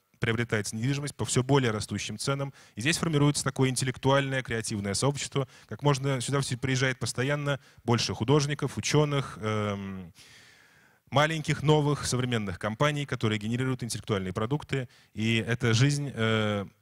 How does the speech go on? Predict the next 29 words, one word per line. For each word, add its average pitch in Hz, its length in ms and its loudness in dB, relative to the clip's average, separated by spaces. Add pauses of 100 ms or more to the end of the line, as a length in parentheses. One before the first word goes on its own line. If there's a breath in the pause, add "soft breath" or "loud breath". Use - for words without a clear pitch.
(240)
бьющая 117 500 0
ключом, 113 420 0
интеллектуальная 104 520 -2
жизнь, 101 160 -4
бьющая 95 320 -6
ключом. 85 420 -12
Ну 127 120 -2
вот 170 160 2
ещё 160 200 4
один 147 180 2
пример 143 320 2
тоже 127 260 4
такой, 120 440 0
которых, 113 480 -4
э, 104 300 -2
из 104 100 -6
которых 117 300 -4
мы 131 80 -4
показываем, 113 520 -4
который 107 160 -6
мы 101 60 -2
привлекаем. 127 480 0
Это 120 140 -2
Sainsbury 147 480 2
Lab 139 340 -2 (420 loud breath)
в, 107 280 -2
эм, 107 460 0
Кембридже, 143 500 -2
Великобритании. 123 880 -2